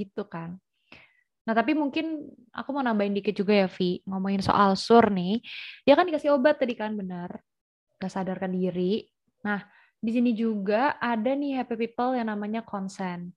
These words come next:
atau persetujuan. Jadi tuh si Rama kan ngebuka bajunya Sur. Foto tuh kan, eh, bagian tubuhnya Sur, punggungnya lebih tepatnya. Tanpa persetujuan dari Suryani. Jadi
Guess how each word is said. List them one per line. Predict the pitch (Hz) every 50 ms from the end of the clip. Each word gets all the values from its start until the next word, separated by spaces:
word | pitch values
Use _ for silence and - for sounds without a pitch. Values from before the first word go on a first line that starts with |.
| _ _
atau | - 190 190 190 _ - 190 196 208 233 262 262 - -
persetujuan. | 220 208 220 202 202 202 185 185 196 185 185 175 175 175 170 170 - - - - - - - - - _ _ _ _ _ _ _ _ _ _ _ _ _ _ -
Jadi | 196 180 226 220
tuh | - 359 370 359
si | 359 285 269
Rama | 254 247 254 294 302
kan | - 359 381 392 381 - _ _ _ _ _ _
ngebuka | - 247 254 226 220 240 233 - 233 214
bajunya | 214 208 196 196 202 196 180 175
Sur. | - - 202 202 208 208 196 - - 180 - _ _ _ _ _ _ _ _ _ _ _ _
Foto | - 208 202 202 - - - -
tuh | 208 190
kan, | - 175 170 170 170 175 180 185 190 196 _ _ _ _ _ -
eh, | 190 185 180
bagian | 180 175 180 165 185 185 180 175 180 180 180 175 170
tubuhnya | 180 175 185 185 185 185 180 180
Sur, | - 196 190 185 -
punggungnya | 190 185 185 190 196 190 190 202 202 190 185 175
lebih | 170 180 180 -
tepatnya. | 165 - 175 170 - - 175 170 165 165 - _ - _ - - - - - _ _ _ _ _ _
Tanpa | _ - 196 196 196 190 - 269 294 294
persetujuan | 285 254 240 226 - 214 180 196 226 262 254
dari | 226 208 220
Suryani. | 214 220 220 208 202 220 233 233 233 226 220 214 214 214 - _ _ _ _ _ _ _ _ _ _ _ _ _ _ _ _
Jadi | 196 208 262 277 277 -